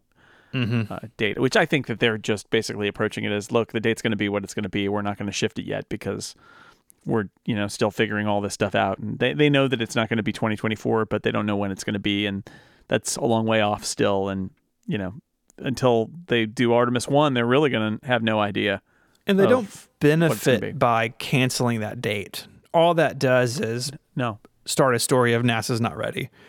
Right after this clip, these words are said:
Speaker 2: And I, I, yeah, I don't think they can judge what the new date would be, right? So
Speaker 1: Mm-mm.
Speaker 2: until you know, just let it lay there. Just like when we went to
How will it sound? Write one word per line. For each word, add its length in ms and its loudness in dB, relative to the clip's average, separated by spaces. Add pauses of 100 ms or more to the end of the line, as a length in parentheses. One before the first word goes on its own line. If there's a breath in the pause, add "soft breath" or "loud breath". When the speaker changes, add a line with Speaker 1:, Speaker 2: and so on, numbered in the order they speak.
(140 loud breath)
Speaker 2:
And 120 6
I, 200 2
I, 120 -2
yeah, 260 4
I 120 2
don't 140 4
think 160 0
they 120 6
can 160 -2
judge 320 4
what 220 4
the 80 2
new 200 2
date 260 4
would 320 2
be, 440 2
right? 400 0
So 280 2
Speaker 1:
Mm-mm. 100 -6 (380 loud breath)
Speaker 2:
until 240 2
you 140 4
know, 480 2 (840 loud breath)
just 160 -4
let 140 4
it 60 -2
lay 200 0
there. 360 -4
Just 180 -4
like 120 4
when 120 2
we 100 2
went 200 2
to 180 0